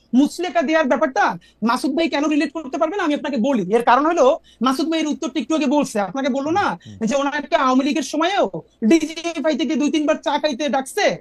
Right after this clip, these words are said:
Speaker 2: হুম।
Speaker 1: তো উনি যান নাই, কিন্তু কিছু হয় নাই।
Speaker 2: হুম।
Speaker 1: এর মানেই হইলো ডিজিএফআই আসলে অত খারাপ না, এই আমরা যারা খারাপ মানুষ ছিলাম, এদেরকে ডিজিএফআই আয়নাঘর টায়নাঘর দিয়ে হেদায়েত করে ফেলছে। কিন্তু মাসুদ ভাই ভাবেন, ডিজিএফআই চা খাইতে ডাকতেছে আর মাসুদ ভাই যাইতেছে না,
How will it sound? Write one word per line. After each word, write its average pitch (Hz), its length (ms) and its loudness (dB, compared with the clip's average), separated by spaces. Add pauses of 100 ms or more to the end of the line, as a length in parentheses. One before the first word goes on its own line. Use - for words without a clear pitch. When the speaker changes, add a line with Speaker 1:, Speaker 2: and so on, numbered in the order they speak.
Speaker 2:
হুম। 110 100 -14
Speaker 1:
তো 370 100 -2
উনি 370 100 2
যান 320 180 4
নাই, 269 160 2
কিন্তু 311 180 2
কিছু 277 180 -2
হয় 277 140 2
নাই। 220 300 -2
Speaker 2:
হুম। 98 160 -12
Speaker 1:
এর 359 160 4
মানেই 302 300 4
হইলো 285 340 4 (320)
ডিজিএফআই 370 440 4
আসলে 349 200 -2
অত 302 320 0
খারাপ 349 240 2
না, 392 220 -2
এই 349 60 0
আমরা 320 280 0
যারা 359 180 0
খারাপ 349 360 0
মানুষ 370 280 -2
ছিলাম, 254 280 0 (240)
এদেরকে 370 360 0
ডিজিএফআই 339 360 0
আয়নাঘর 311 300 -2
টায়নাঘর 302 300 -2
দিয়ে 285 180 0
হেদায়েত 269 280 0
করে 302 160 -6
ফেলছে। 294 280 -4 (360)
কিন্তু 349 140 2
মাসুদ 294 300 0
ভাই 381 100 0
ভাবেন, 262 400 2 (320)
ডিজিএফআই 359 540 2
চা 330 180 0
খাইতে 370 220 0
ডাকতেছে 320 400 0
আর 269 120 0
মাসুদ 285 300 -4
ভাই 349 140 -2
যাইতেছে 311 380 0
না, 247 200 -2